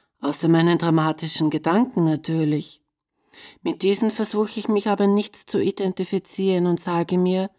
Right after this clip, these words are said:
ich habe ein Dach über den Kopf,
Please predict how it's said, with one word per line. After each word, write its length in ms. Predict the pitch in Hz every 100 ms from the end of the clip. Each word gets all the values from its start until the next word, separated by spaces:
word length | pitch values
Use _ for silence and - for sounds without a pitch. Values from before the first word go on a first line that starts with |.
| _ _ _ _ _ _
ich 160 | - -
habe 180 | 147 143
ein 180 | 143 139
Dach 360 | 160 175 -
über 260 | 175 180 175
den 220 | 175 175
Kopf, 360 | - 180 -